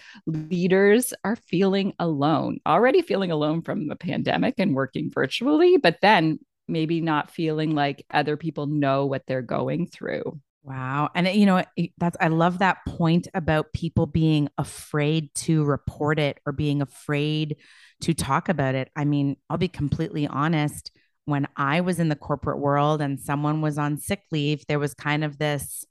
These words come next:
Speaker 2: "Mm, so-and-so's on sick leave." You know, there wa-, there was just a, this aura
Speaker 1: Yeah.
Speaker 2: about, this slight a-, aura of judgment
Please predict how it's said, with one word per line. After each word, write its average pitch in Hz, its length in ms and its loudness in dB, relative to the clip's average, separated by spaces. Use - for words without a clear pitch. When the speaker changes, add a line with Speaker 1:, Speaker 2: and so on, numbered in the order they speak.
Speaker 2:
"Mm, 185 800 -2
so-and-so's 175 640 2
on 180 180 2
sick - 360 -4
leave." 160 600 -2
You 175 120 0
know, 180 140 2
there 196 120 0
wa-, 220 80 2
there 247 160 0
was 262 140 0
just - 260 -6
a, 339 180 2
this 185 140 -4
aura 185 300 4
Speaker 1:
Yeah. 151 100 -4
Speaker 2:
about, 147 300 -2
this 180 200 -6
slight 262 260 2
a-, 208 80 0
aura 202 360 2
of 156 200 -6
judgment 143 800 -6